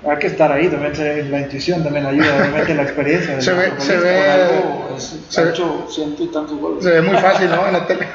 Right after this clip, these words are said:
Speaker 1: Sí, se ve muy fácil,
Speaker 3: Humberto,
Speaker 1: se ve muy fácil.
Speaker 3: Humberto siempre juega en contra del flujo, de
Speaker 2: Claro.
Speaker 3: que de una a lo contrario de la acción. Cardoso, así era, Ciña. Todos los grandes jugadores siempre se desmarcan, ve cómo se desmarcan al
Speaker 2: Messi.
Speaker 3: lado contrario. No, pues ese
Speaker 1: Es punto aparte.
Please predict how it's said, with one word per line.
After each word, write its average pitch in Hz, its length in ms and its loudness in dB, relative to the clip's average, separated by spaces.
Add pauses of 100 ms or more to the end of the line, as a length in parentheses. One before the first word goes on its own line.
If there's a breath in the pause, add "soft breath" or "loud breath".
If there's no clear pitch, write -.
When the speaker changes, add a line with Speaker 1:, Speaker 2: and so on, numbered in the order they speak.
(100)
Speaker 1:
Sí, 160 140 0
se 160 120 -2
ve 160 80 4
muy 175 160 2
fácil, 165 320 2
Speaker 3:
Humberto, 196 340 2
Speaker 1:
se - 60 2
ve - 20 4
muy 160 100 0
fácil. - 120 -6 (140)
Speaker 3:
Humberto 175 420 0
siempre 175 340 -4
juega 180 200 -2
en 180 60 -8
contra 175 280 -4
del 147 80 -4
flujo, 143 320 -6
de 143 80 -4
Speaker 2:
Claro. 127 280 2
Speaker 3:
que 180 80 -4
de 165 80 -2
una 170 200 -4
a 175 120 -2
lo 165 160 -4
contrario 160 340 -4
de 160 80 -4
la - 60 -6
acción. - 240 -12 (560)
Cardoso, 160 560 -2 (120)
así 143 240 -6
era, 135 200 -4
Ciña. 185 500 -4 (260)
Todos 240 200 0
los 214 100 -2
grandes 226 260 -2
jugadores 180 520 0 (480)
siempre 190 360 -4
se 196 140 -2
desmarcan, 180 520 -4 (180)
ve 165 180 -4
cómo 185 220 -8
se 180 140 -6
desmarcan 160 300 -4
al 170 60 4
Speaker 2:
Messi. 170 180 0
Speaker 3:
lado - 240 -2
contrario. 78 440 -8
No, 98 140 -6
pues - 140 -12
ese 147 200 -8 (840)
Speaker 1:
Es 131 80 -12
punto 139 240 -2
aparte. 135 380 0